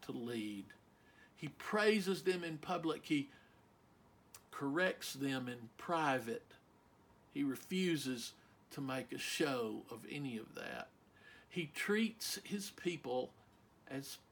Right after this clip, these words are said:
people, as cared for people, not objects. He shows them and models for us philia love that turns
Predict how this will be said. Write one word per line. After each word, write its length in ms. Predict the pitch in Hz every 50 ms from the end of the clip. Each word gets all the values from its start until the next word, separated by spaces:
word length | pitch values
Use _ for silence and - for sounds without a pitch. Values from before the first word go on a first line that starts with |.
| - - - - - -
people, 520 | - - 233 233 226 - - - - - - - - - - - - _ - - - - - - - -
as 360 | 156 151 160 151 - - - - _ _ _
cared 480 | - - 214 214 214 220 214 196 175 - -
for 460 | - - 165 160 156 156 151 - - - - -
people, 460 | - 202 202 190 - 156 131 123 - -
not 380 | - 156 151 185 196 220 - - -
objects. 1040 | - 175 175 170 165 139 117 113 117 113 117 - - _ - - - - - - - - - - - - - - - - - - - - - - - - _ _
He 220 | - 151 143 135 131
shows 640 | - - - 175 165 170 180 170 165 160 139 131 - -
them 320 | 139 139 135 131 127 127 123
and 140 | 120 123 123
models 640 | 131 147 151 160 165 170 156 143 135 - - - -
for 200 | - - - -
us 360 | 139 135 131 131 - - - - -
philia 680 | 208 214 214 196 185 160 139 131 127 123 123 120 113 - -
love 640 | 135 123 131 143 135 117 110 104 98 104 98 - - - - - - - - - - - - - - - - - _ _ _
that 240 | - - 127 - - - - - - - -
turns 680 | - - 165 156 147 147 139 135 131 120 113 - -